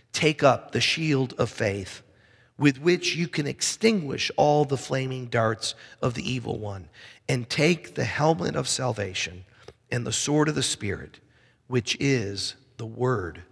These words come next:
of God." So in this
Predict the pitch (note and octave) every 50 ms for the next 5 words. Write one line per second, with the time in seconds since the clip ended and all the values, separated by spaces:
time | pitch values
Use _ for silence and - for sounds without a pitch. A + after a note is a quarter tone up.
0 | _ - A2 G#2 - - G#2+ E2 D2 D2+ E2+ - - _ _ _ _ _ _ _
1 | _ _ _ _ _ _ _ _ _ _ - - _ _ _ _ _ _ _ _
2 | _ _ _ _ _ _ _ _ _ _ _ _ _ _ _ _ _ _ _ _
3 | _ _ _ _ _ - - _ _ _ _ _ _ _ _ - - C#3+ C#3 D3
4 | F3+ G3+ - -